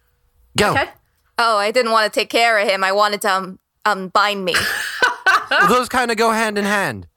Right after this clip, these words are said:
Speaker 2: Um,
Speaker 1: But good to see
Speaker 2: Caden's
Speaker 1: where
Speaker 2: sort
Speaker 1: your
Speaker 2: of, like,
Speaker 1: morals are.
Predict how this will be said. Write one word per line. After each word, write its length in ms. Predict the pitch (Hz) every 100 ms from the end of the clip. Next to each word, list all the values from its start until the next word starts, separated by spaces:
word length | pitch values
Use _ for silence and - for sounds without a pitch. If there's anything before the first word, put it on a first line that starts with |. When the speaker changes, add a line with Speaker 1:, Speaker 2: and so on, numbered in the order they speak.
| _ -
Speaker 2:
Um, 480 | 220 233 240 240 240
Speaker 1:
But 80 |
good 160 | 220 226
to 60 | 285
see 140 | -
Speaker 2:
Caden's 100 | 233
Speaker 1:
where 120 | 220 208
Speaker 2:
sort 20 | 208
Speaker 1:
your 60 |
Speaker 2:
of, 100 | 202
like, 120 | 196 196
Speaker 1:
morals 240 | 170 143
are. 280 | 143 101